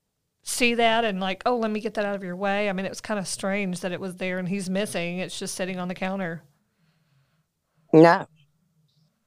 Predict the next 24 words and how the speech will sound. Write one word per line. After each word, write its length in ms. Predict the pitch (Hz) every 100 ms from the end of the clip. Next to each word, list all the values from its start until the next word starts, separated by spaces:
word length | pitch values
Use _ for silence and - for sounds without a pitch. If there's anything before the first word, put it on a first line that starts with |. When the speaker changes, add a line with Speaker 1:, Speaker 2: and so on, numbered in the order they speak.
| _ -
Speaker 2:
No, 360 | 156 170 185 -
the 100 | 131
wallet, 540 | 139 147 160 175 147 - _ _ _ -
she 640 | - - 175 220 247 226 180
and 160 | 160
her 160 | 175 185
sister-in-law 760 | - 185 - 160 143 139 131 123
left 800 | 123 139 165 98 104 - - - - - - - - _ _
to 120 | - 151
go 480 | 147 151 147 147 - _ _ _ _ -
shopping 640 | 147 143 - 135 131 127
or 80 | 123
whatever. 480 | 131 123 123 131 - - - - - -
Uh, 280 | 160 143 135 -
and 140 | 147
she 160 | - 185
left 220 | 254 -
the 60 |
wallet 320 | 175 170 196 -
right 160 | 151 -
there 180 | 170 -
on 180 | 131 151
the 60 | 175
counter, 600 | 147 160 170 107 117